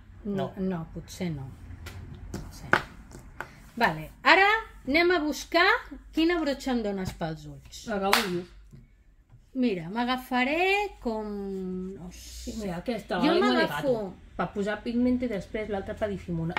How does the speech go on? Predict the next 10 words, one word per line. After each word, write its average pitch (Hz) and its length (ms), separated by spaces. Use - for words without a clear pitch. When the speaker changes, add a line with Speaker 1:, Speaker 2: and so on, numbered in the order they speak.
Speaker 2:
De, 233 160
Speaker 1:
Per 220 140
Speaker 2:
difuminar. 233 420
Speaker 1:
difuminar. 254 680
Speaker 2:
Sí. - 240
Speaker 1:
Mira, 214 360
jo 277 220
m'agafaré 269 560
aquestes 190 560
dos 139 380